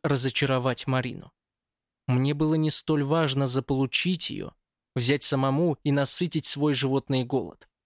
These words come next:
Гораздо больше я хотел доставить удовольствие ей,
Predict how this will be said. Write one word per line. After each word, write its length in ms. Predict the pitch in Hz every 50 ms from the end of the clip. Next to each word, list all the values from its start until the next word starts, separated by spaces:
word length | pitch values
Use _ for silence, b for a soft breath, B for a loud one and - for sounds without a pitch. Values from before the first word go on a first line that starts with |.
| _ _ _ -
Гораздо 480 | 131 127 131 131 131 117 113 117 127
больше 560 | 113 113 127 143 170 147 - - - - - - _
я 160 | - 139 143
хотел 320 | 131 147 - - 175 175 160
доставить 520 | 156 143 - - - 170 165 160 147 -
удовольствие 760 | 147 139 147 143 143 156 160 143 - - - 151 147 147 147
ей, 360 | 147 139 139 147 131 - -